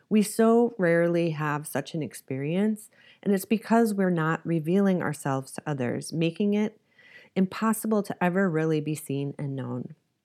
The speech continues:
So the practice of authentic relating will teach you how to reveal yourself in ways that, um, feel safe to you, but are also not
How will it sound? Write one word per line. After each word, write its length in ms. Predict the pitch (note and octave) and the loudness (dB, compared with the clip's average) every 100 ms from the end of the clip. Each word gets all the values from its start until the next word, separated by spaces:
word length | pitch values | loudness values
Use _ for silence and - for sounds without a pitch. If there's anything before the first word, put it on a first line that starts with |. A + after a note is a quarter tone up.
| _ _ _ _ _ _ _ _ _ _ _ _ | _ _ _ _ _ _ _ _ _ _ _ _
So 600 | - - A3 G3 G3 F#3+ - - - | -16 -2 2 4 4 2 -2 -12 -6
the 100 | G3 | -4
practice 520 | - G3+ F#3 A3+ A3+ | 2 2 2 0 -2
of 100 | A3 | 0
authentic 540 | F#3+ F3 F#3 E3+ F3+ F3 | 0 0 -2 -2 -6 -4
relating 800 | E3 E3+ F#3+ F3 D#3 D3+ D3+ D3+ _ | 0 2 2 2 0 0 -4 -8 _
will 220 | - G3 G3 | -2 0 0
teach 420 | - B3 C#4 - | -2 -4 -4 -2
you 140 | E3+ | -2
how 200 | E3 E3 | 0 -2
to 140 | D#3+ F3+ | -2 -4
reveal 460 | E3 D#3 D3+ D#3 | -4 -2 0 0
yourself 640 | F#3 A3 A3+ - A#3 A#3+ - | 0 -2 -2 -2 0 0 -4
in 200 | - F#3 | -4 -2
ways 640 | E3 E3 F3 F3 E3+ E3 - _ _ _ _ | 0 2 2 0 -2 -8 -18 _ _ _ _
that, 600 | - E3+ E3 D#3 D3+ - - - | -6 0 0 0 -2 -6 -18 -8
um, 580 | D#3 D3 C#3 C3+ C#3 C#3+ _ _ _ _ | -4 -2 -2 -4 -6 -10 _ _ _ _
feel 320 | - B3+ C4 | -4 2 2
safe 480 | B3 - D#3 D#3+ - | 2 2 2 2 -4
to 140 | - D3 | -16 -10
you, 520 | C3 C#3 F#3+ E4 E4+ _ _ _ _ _ _ _ - | -6 -2 -2 -2 -4 _ _ _ _ _ _ _ 0
but 120 | F#3+ | 4
are 140 | - | 4
also 400 | - F#3+ - G#3+ | 2 0 2 2
not 480 | G3 F3+ E3+ D#3+ - | 2 2 2 2 0